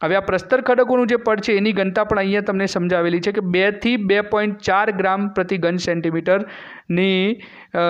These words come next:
ઘનતા છે. તો મિત્રો અહીંયા આ રીતે તમે જોઈ શકો દરેક જગ્યાએ સિયાલની જે ઘનતા, સિયાલ છે એ દરેક જગ્યાએ સરખી જાડાઈ ધરાવતું નથી. તમે અહીંયા જોઈ શકો છો આ કે આ પર્વતીય વિસ્તાર છે ત્યાં આ પડ વધારે છે, બરાબર?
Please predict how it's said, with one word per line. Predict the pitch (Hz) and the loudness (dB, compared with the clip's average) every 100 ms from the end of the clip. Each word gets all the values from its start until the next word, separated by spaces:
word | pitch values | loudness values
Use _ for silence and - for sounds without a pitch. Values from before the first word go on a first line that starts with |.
| 170 170 175 - - _ 277 | 2 0 -4 -14 -20 _ -6
ઘનતા | 175 156 156 160 | -2 0 2 0
છે. | 156 160 139 - - _ | 0 -2 -4 -8 -20 _
તો | - | -4
મિત્રો | 165 175 202 | -2 0 0
અહીંયા | - 190 190 220 | 0 -2 0 0
આ | 226 196 | 0 -2
રીતે | 202 220 | 0 0
તમે | 214 208 | 0 0
જોઈ | 214 233 | 2 2
શકો | 208 180 | 2 0
દરેક | 175 185 233 226 | 2 2 2 0
જગ્યાએ | 214 196 208 208 226 - - | -2 0 2 2 2 -2 -14
સિયાલની | - 190 180 214 240 247 233 240 | -6 -2 2 2 2 2 2 2
જે | 220 | 2
ઘનતા, | 202 160 165 160 185 - | 0 0 -2 0 0 0
સિયાલ | 170 190 196 233 240 | -2 0 2 2 2
છે | 208 180 208 - - | 0 0 -2 -6 -6
એ | 208 | -4
દરેક | 196 185 220 | 0 2 2
જગ્યાએ | 202 214 226 | 0 2 2
સરખી | 226 214 196 233 | 2 0 0 -2
જાડાઈ | 214 214 240 | 0 2 2
ધરાવતું | 220 226 233 247 | 2 0 2 2
નથી. | 220 160 - - | 0 -2 -8 -6
તમે | 202 202 | -4 -4
અહીંયા | - 196 220 240 | -2 0 2 2
જોઈ | 254 | 2
શકો | 233 226 214 | 2 2 2
છો | 214 | 2
આ | 208 - 185 | 0 -2 -4
કે | 214 | -4
આ | 208 202 | -2 -2
પર્વતીય | - 202 220 226 | 0 0 0 0
વિસ્તાર | 220 214 220 208 | 0 0 0 0
છે | 185 170 | 0 -2
ત્યાં | 165 - - 214 214 | -4 -16 -6 -4 -2
આ | 196 | -2
પડ | 196 196 202 | 0 0 0
વધારે | 202 190 170 143 | 2 2 2 0
છે, | 151 - _ _ _ _ _ _ - - | -4 -8 _ _ _ _ _ _ -16 -4
બરાબર? | 170 226 262 | 0 2 0